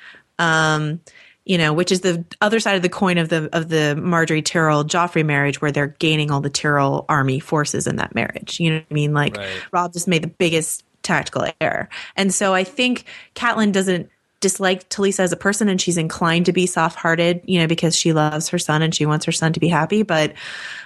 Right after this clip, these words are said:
Speaker 1: I mean, it's just, it's doom, basically. And, um, I, I don't know. That's how I read it. How do you read it?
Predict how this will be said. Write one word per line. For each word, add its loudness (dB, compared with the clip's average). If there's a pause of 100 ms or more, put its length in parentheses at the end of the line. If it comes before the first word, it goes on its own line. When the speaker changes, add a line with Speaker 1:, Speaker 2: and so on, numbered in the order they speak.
Speaker 1:
I 2
mean, 2
it's 0
just, -2 (220)
it's 0
doom, 0 (220)
basically. 0 (220)
And, 2
um, 2 (1400)
I, 2
I 2
don't 2
know. -2
That's 0
how 2
I 2
read -2
it. -6
How 0
do 2
you 0
read -2
it? -8